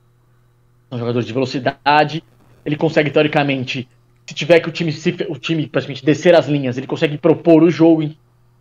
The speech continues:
tem um jogo mais de uma ligação direta. O Palmeiras é um time que se adapta muito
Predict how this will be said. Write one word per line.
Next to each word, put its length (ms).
tem 100
um 120
jogo 200
mais 180
de 40
uma 100
ligação 320
direta. 380
O 40
Palmeiras 340
é 60
um 40
time 180
que 60
se 60
adapta 500
muito 440